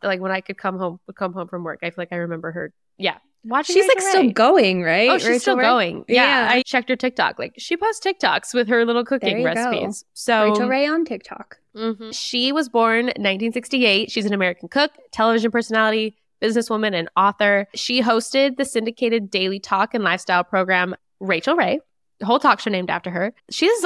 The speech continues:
Speaker 1: on a lot of television shows. I did not
Speaker 2: <laughs>
Speaker 1: realize. The first one, which I'll talk, is, like, thirty-minute meals, Rachel Ray's Tasty Travels, forty dollars a day, Rachel Ray's Week in a Day. And then there was a reality format show, Rachel versus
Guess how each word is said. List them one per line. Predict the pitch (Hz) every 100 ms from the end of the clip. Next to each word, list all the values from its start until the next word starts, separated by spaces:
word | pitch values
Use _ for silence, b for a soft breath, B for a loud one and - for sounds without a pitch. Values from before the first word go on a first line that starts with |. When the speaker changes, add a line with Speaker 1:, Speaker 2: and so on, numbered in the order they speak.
| -
Speaker 1:
on | 233
a | 254
lot | 190 185 202
of | 180
television | - 180 175 170 -
shows. | - 82 -
I | 220 208
did | 214
not | 233 302 -
Speaker 2:
<laughs> |
Speaker 1:
realize. | - 220 190 - - - -
The | 285
first | 320 349
one, | 302 240
which | 233
I'll |
talk, | 226 180 190
is, |
like, | 180 175
thirty-minute | 226 226 220 190 -
meals, | 233 262 254 254 254 233 b b
Rachel | 226 214 226 196
Ray's | 185 175
Tasty | 220 185 -
Travels, | - - 320 277 196 170 -
forty | 226 214
dollars | 208 202 202
a | 214
day, | 196 254 214 170
Rachel | 190 196 226 208 - _
Ray's | 208 226 233 208
Week | 302 339
in | 277
a | 220
Day. | 214 185 170 170 - b b -
And | 233 226
then | 220
there | 220
was | 220
a | 220
reality | 208 214 214 220 214
format | 202 202 202 175
show, | - 190 190
Rachel | 185 202 208 - 202 190 180
versus | 202 190 185